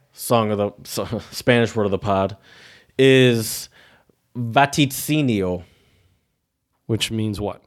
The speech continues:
Speaker 2: Innovation.
Speaker 1: Or you could also, excuse, or you could also say, uh, what do you say?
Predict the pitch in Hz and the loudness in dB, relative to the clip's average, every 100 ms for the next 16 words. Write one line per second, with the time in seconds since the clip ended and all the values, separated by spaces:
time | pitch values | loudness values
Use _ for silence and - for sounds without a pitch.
0 | _ 139 160 139 120 - 95 - 151 170 | _ 0 2 2 0 -2 -8 -2 2 4
1 | 143 135 135 135 135 - _ _ _ _ | 4 2 4 4 2 -4 _ _ _ _
2 | _ - - 131 131 131 147 143 131 123 | _ -18 -6 -6 2 2 2 4 4 2
3 | 127 113 - 117 113 110 107 107 - - | 0 -2 2 2 2 0 -2 -2 -2 -6
4 | 120 131 143 170 170 | -2 -2 0 0 -2